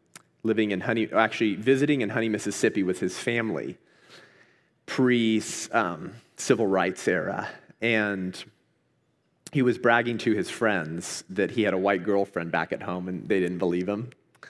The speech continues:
So they said, "Oh yeah, go into that grocery store and go flirt with the white clerk behind the counter." So he took him up on the dare. He went in there, and according to accounts, he catcalled, you know, or said, "Hey, thanks, babe," or something like this,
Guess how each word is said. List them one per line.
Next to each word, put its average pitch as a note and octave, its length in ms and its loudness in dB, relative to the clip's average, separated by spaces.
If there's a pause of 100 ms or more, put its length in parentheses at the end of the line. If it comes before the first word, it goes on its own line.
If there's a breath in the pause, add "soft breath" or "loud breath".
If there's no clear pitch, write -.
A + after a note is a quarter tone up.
(340 loud breath)
So - 140 2
they A2 140 4
said, G#2 180 2
"Oh A2+ 100 4
yeah, A2+ 300 4 (440 soft breath)
go B2+ 200 4
into C3 240 2
that G2+ 300 2 (380)
grocery A2+ 360 2
store D2+ 420 -6 (220)
and G#2+ 160 0
go G#2+ 140 2
flirt G#2 340 0
with F#2+ 180 -2
the F#2 80 0
white F#2 280 2
clerk - 460 -4 (300)
behind F#2+ 280 -2
the F2+ 60 -4
counter." F2 440 -4 (680 soft breath)
So D#3+ 100 8
he C#3 80 6
took C3 200 2
him G#2+ 100 2
up G2+ 180 0
on F#2+ 120 0
the F#2 60 0
dare. F#2 260 2
He F#2+ 80 2
went F#2+ 220 -2
in F2+ 120 -2
there, F2+ 440 0
and A2 220 -2 (260)
according D#3 460 2
to C3 140 2
accounts, G#2 680 -2
he A2+ 160 -2
catcalled, F#2+ 800 2
you F#2+ 120 -4
know, F#2+ 180 -6 (1000 soft breath)
or F#2 300 2
said, G2+ 220 2
"Hey, A#2 200 2
thanks, G#2+ 300 0
babe," G2+ 260 2
or F#2+ 60 0
something F#2+ 320 -4
like E2 220 -8
this, - 180 -18